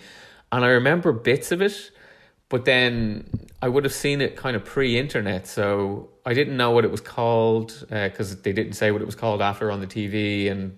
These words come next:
there was no, like, digital, it was just changing the channel. So in my, in my mind for, like, a couple of years before I probably got the internet, and by then, by the time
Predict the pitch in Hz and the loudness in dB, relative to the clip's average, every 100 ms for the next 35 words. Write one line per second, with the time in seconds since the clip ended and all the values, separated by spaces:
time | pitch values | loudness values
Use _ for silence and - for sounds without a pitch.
0 | - 98 95 107 98 95 90 - _ _ | -8 -8 -4 -4 -2 -4 -6 -10 _ _
1 | _ _ _ 120 107 104 104 98 95 101 | _ _ _ -8 -4 -2 -2 -2 -4 -10
2 | - - 107 101 104 98 104 104 104 - | -8 -4 -2 -2 -6 -4 -2 -2 -4 -8
3 | - - - - - 123 123 117 - - | -20 -20 -20 -12 2 6 6 6 0 -8
4 | - _ _ - 156 165 147 - 147 139 | -20 _ _ 0 4 4 2 2 2 4
5 | 135 143 113 117 113 110 131 147 123 107 | 4 2 0 0 -2 -2 2 2 2 0
6 | 117 120 101 - 107 - 113 95 110 101 | 4 4 4 0 -10 -2 -2 0 -2 -2
7 | 98 107 107 104 98 104 101 101 98 98 | -4 -4 -4 -4 -6 -4 -2 -2 -4 -4
8 | 101 98 117 104 98 95 | -6 -4 0 0 0 -6